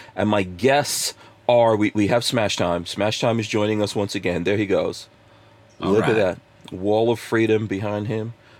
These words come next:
Speaker 1: This is everything you need to know about, uh, Smash Time is behind you. And it's all capitalized Smash Time on YouTube, right? That's how people find you.
Speaker 2: Yes.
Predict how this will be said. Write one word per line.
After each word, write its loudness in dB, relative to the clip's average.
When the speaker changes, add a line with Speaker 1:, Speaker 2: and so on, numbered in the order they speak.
Speaker 1:
This -4
is -4
everything 0
you 0
need -2
to -2
know 0
about, -2
uh, -2
Smash -6
Time -6
is -2
behind -6
you. -4
And 4
it's 0
all 4
capitalized 2
Smash 0
Time 0
on 0
YouTube, 0
right? 2
That's -6
how 2
people -4
find -2
you. -6
Speaker 2:
Yes. -4